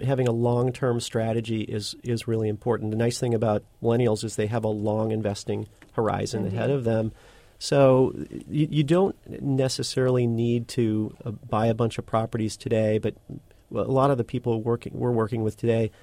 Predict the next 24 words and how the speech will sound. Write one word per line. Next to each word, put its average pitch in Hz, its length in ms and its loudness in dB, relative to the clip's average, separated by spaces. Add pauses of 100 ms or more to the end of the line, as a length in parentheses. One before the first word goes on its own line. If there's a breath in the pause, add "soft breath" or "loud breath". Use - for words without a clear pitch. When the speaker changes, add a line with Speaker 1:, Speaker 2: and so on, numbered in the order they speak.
(200 soft breath)
Speaker 1:
wanna 127 140 4
say 120 200 0
buy 113 320 0
one 110 220 0
home 113 260 0
a - 20 -2
year 104 300 -2
for 110 100 -10
the 101 60 -4
next 98 240 -6
decade. 101 480 -4 (100)
And 110 300 -2 (520 soft breath)
you, 117 160 0
then 120 260 2
you 113 120 2
look 110 160 0
back 117 300 -2
and 113 80 -2
you've 110 120 -2
got 107 180 0
a 104 40 -2
pretty 120 300 -4
nice 107 240 0
portfolio. 110 840 0